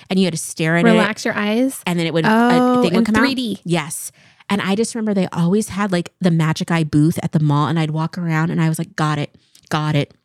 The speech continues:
Speaker 1: got it," because I could do it so fast. And I, that was my flex. And so,
Speaker 2: <laughs>
Speaker 1: ah, the
Speaker 2: That's
Speaker 1: mall.
Speaker 2: awesome.
Speaker 1: The mall. So did
Speaker 2: The
Speaker 1: you guys hang out
Speaker 2: mall.
Speaker 1: at the mall when you were sixteen? 'Cause didn't you work at,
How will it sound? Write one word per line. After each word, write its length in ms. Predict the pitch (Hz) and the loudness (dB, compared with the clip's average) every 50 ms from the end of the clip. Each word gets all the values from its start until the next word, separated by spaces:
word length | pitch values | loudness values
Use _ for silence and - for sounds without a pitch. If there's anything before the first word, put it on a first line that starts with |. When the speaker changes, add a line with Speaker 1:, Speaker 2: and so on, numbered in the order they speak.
| _ - | _ -4
Speaker 1:
got 260 | - 156 156 160 156 | -2 0 0 2 2
it," 160 | 156 156 - - | 0 0 -2 -2
because 240 | 175 - 185 - | 0 2 2 2
I 60 | 165 156 | 2 -2
could 220 | - 185 156 147 | -2 -2 -4 -2
do 120 | - 156 | -4 -6
it 120 | 160 - - | -6 -6 -6
so 160 | - 160 156 | -6 -6 -4
fast. 280 | - 139 135 156 - - | -4 -4 -4 -4 -4 -2
And 80 | - | -2
I, 140 | 175 175 170 - - - - - | -2 -2 -2 -6 -12 -16 -8 -6
that 160 | 175 160 - | -6 -4 -4
was 140 | 175 220 190 | -4 0 0
my 120 | 156 156 | 0 0
flex. 480 | 151 - - 139 - - - - - - - | 0 0 -2 -4 -4 -4 -10 -12 -12 -8 -8
And 140 | 160 - - | -10 -8 -8
so, 280 | - - - 85 - - | -10 -8 -8 -6 -6 -6
Speaker 2:
<laughs> 1400 | - _ - - - - - _ - - - - _ _ _ _ _ _ _ _ _ _ - - - - - | -8 _ -10 -12 -12 -12 -12 _ -20 -12 -12 -12 _ _ _ _ _ _ _ _ _ _ -20 -18 -16 -8 -2
Speaker 1:
ah, 240 | - 254 262 247 190 - | 0 0 2 2 2 2
the 60 | - | 2
Speaker 2:
That's 160 | 202 190 175 170 | 2 2 4 4
Speaker 1:
mall. 300 | 165 160 165 160 165 170 | 4 6 6 6 4 4
Speaker 2:
awesome. 380 | 165 - - 175 156 220 208 _ - - _ _ - | 2 0 -4 -4 -2 -4 -4 _ -8 -20 _ _ -2
Speaker 1:
The 80 | 165 160 | 0 0
mall. 360 | 156 156 160 156 - 147 151 - _ - | 0 0 -2 -2 -4 -6 -8 -10 _ -16
So 160 | - - - | -14 -14 -12
did 140 | - 175 - | -10 -8 -6
Speaker 2:
The 120 | - 220 | -2 -2
Speaker 1:
you 0 | 214 247 | -2 -2
guys 80 | 240 - | 0 -2
hang 200 | 208 160 165 175 | -2 -2 0 0
out 40 | |
Speaker 2:
mall. 60 | 185 185 | -2 -2
Speaker 1:
at 80 | 190 | 0
the 60 | - | 0
mall 180 | 196 185 175 180 | 2 2 2 2
when 100 | 185 180 | 2 2
you 60 | 180 165 | 2 0
were 60 | 165 | -2
sixteen? 320 | - - - - 196 233 | -4 -6 -6 -4 -4 -2
'Cause 120 | - 262 - | -2 -4 -4
didn't 200 | 277 294 - - | -4 -6 -2 -2
you 80 | 330 | -2
work 240 | 240 170 180 - - | 0 0 0 0 -2
at, 120 | 214 - | -6 -6